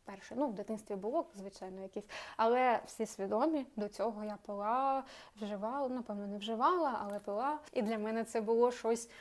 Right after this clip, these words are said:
вау, да? Тобто свято, свято про мене і свято в повній тверезості. Дуже цікаво. І після цього класного, успішного досвіду я повернулась до своєї рутини, і я почала знову думати про те, що я хочу випити.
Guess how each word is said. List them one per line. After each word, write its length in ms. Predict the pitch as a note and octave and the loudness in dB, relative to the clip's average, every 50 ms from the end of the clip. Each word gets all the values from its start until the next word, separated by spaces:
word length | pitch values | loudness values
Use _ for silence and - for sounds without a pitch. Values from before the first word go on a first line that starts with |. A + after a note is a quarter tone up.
| - - - - _ | -20 -20 -20 -18 _
вау, 440 | - G3 A3 A#3 A#3+ B3 A#3+ A3 G#3 | -4 -2 0 0 2 2 2 0 0
да? 160 | G#3 G3+ A3 | -2 -2 -4
Тобто 300 | A3+ A3+ G#3+ - - G#3+ | -4 -6 -8 -8 -10 -10
свято, 560 | G#3+ - - G#3 G#3+ A3 A#3+ C4 C4+ B3+ A#3 G#3+ | -10 -8 -2 0 2 2 4 2 2 0 -4 -6
свято 340 | - - A3 G#3+ G#3 A3 | -6 -6 -8 -6 -6 -6
про 160 | G#3 - - G#3 | -8 -6 -4 -4
мене 400 | G#3 G#3 G#3+ A#3 B3 B3 A#3+ A#3+ - - - - - - | -2 -2 -2 -2 0 -2 -4 -6 -8 -14 -16 -14 -8 -8
і 80 | A3 | -8
свято 320 | G#3 - - G#3 G#3 - G#3+ | -6 -2 -2 -2 -2 -2 -4
в 40 | |
повній 360 | G#3 - - G#3+ G#3 G#3 G#3 G3+ | -6 -4 -4 -4 -2 -2 -4 -6
тверезості. 720 | G3+ G3+ G#3 G3+ G3 G3 F#3+ F#3+ F#3+ F#3+ - - G3+ G#3 G#3 - | -6 -6 -6 -6 -6 -6 -8 -8 -10 -10 -12 -14 -16 -16 -14 -12
Дуже 200 | - G#3+ G#3+ A3 | -10 -10 -10 -10
цікаво. 340 | G3 - - - F#3 - - A3+ - _ _ _ _ _ _ | -12 -14 -14 -12 -12 -12 -12 -14 -16 _ _ _ _ _ _
І 100 | - C4+ | -4 0
після 360 | C4+ - D#4+ D4+ - C#4 B3+ | 2 2 2 2 4 2 0
цього 440 | B3+ - - A#3 A3+ B3+ A#3 A#3 A3+ | 2 0 -2 0 2 2 2 0 -2
класного, 680 | A3+ - - G#3 G#3+ A3+ A#3 A#3 A#3+ A3+ A3+ G#3+ A3+ | -2 -4 -4 -2 -2 0 0 -2 -2 -2 -2 -2 -4
успішного 600 | A3 G#3+ - - A3+ A3+ - - A3+ A3+ A3+ A3+ | -4 -6 -6 -6 -8 -6 -4 -2 -2 0 0 0
досвіду 480 | G#3+ G3+ G#3 G#3+ A3+ - - A3 G3+ G#3+ | -2 -2 -4 -6 -6 -4 -4 -2 -2 -2
я 80 | G#3+ G#3 | -2 -2
повернулась 540 | G#3+ A3 A3 G#3+ A3 A3+ A#3 A#3+ A#3 A#3 | -4 -4 -4 -4 -2 -2 -2 -2 -2 -4
до 100 | - G#3+ | -6 -8
своєї 420 | G#3 - - G#3 G#3 G#3+ G#3 G#3 G3+ | -8 -6 -4 -4 -2 -2 -2 -2 -4
рутини, 460 | G3+ G3 - - A#3 C4+ C4+ C4 A#3+ A#3+ - - - - - | -6 -6 -4 -2 0 0 0 -2 -4 -8 -12 -18 -14 -8 -6
і 60 | G#3+ | -4
я 140 | G#3+ G#3+ G#3+ | -2 -4 -4
почала 420 | G#3+ A3 G#3+ - A3+ G#3+ G#3+ G#3+ | -4 -8 -6 -4 -4 -2 -2 -2
знову 560 | G3+ G#3 G#3 G#3 A3 A#3 B3+ C4+ A#3+ A3 A3+ | -2 -4 -4 -2 -2 -2 -2 -2 -2 -4 -6
думати 480 | G#3 G3 G#3 G#3+ A#3+ C4 C4 A#3 C4 A#3 | -6 -4 -4 -2 -2 -4 -2 -4 -4 -4
про 160 | - - G#3 | -4 -8 -10
те, 220 | G#3+ - G#3+ B3+ | -8 -6 -6 -6
що 200 | C#4 - - C4+ | -6 -8 -6 -6
я 240 | B3+ A3+ G#3+ A3 B3+ C4 - | -4 -4 -4 -4 -6 -8 -8
хочу 300 | - D4+ C#4+ - - D#4 | -8 -8 -8 -4 -2 -2
випити. 520 | C#4 B3 B3 A#3+ A#3+ - A3 G#3 - - | -2 -2 -4 -4 -6 -6 -10 -10 -10 -12